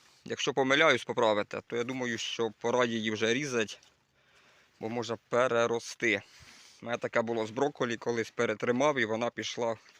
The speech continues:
ну, не знаю, чи в цвіт, чи як, ну, суцвіття спортились.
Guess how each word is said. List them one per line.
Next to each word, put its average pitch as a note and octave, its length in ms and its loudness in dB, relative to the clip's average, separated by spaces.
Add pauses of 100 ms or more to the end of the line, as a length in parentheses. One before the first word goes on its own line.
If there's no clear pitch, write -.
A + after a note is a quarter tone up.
(800)
ну, B2 200 -8
не G#2+ 100 -6
знаю, G#2 280 0
чи - 140 -2
в G#2+ 80 -6
цвіт, D#3+ 340 -6
чи - 180 -4
як, C#3 300 -4
ну, G#2 180 -12 (680)
суцвіття A#2+ 800 -4
спортились. - 1080 -4